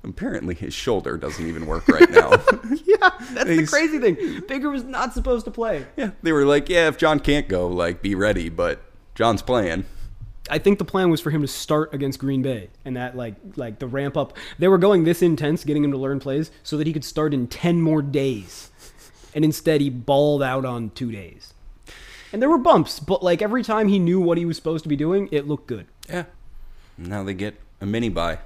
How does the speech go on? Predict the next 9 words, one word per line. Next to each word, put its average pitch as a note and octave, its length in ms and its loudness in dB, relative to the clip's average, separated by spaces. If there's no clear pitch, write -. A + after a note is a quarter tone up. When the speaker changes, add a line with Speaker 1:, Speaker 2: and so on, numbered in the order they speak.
Speaker 2:
And C3+ 180 -2
now D3 360 -4
I, C#3+ 500 -6
as C3 160 -12
soon C#3+ 220 -6
as C3+ 140 -6
you C3+ 80 -6
leave, C3+ 340 -6
uh, A#2+ 280 -10